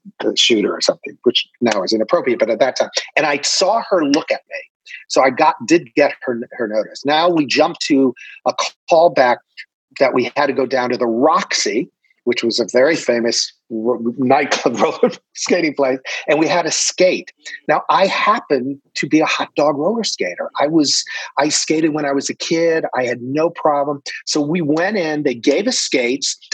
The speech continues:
I looked around, the stage manager there, and there was only a small group of us. And I said to him, I said, "Is this the be-,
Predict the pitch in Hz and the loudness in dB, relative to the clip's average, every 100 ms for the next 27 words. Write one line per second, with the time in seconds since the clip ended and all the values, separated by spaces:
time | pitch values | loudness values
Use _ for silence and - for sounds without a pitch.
0 | - - 147 190 277 254 - 156 131 117 | -16 -2 0 2 2 2 2 0 0 -2
1 | 113 131 131 - 170 202 202 151 135 - | -4 -4 -6 -2 -2 -2 -2 -4 -4 -4
2 | 139 139 156 170 170 - 175 196 202 180 | -4 0 0 2 2 2 2 4 2 2
3 | 165 - - _ _ _ - 151 - - | -2 -10 -20 _ _ _ -2 -2 -4 2
4 | 190 175 214 349 349 180 - - - - | 2 4 2 2 2 0 -2 -2 -4 -4
5 | - 170 170 - 196 196 - 202 190 - | -6 -4 -4 -4 -4 -2 -2 -2 -4 -4
6 | 190 180 165 151 175 143 139 - - - | 0 0 0 -2 -2 -2 -2 0 -2 -2
7 | 196 170 165 | 0 0 0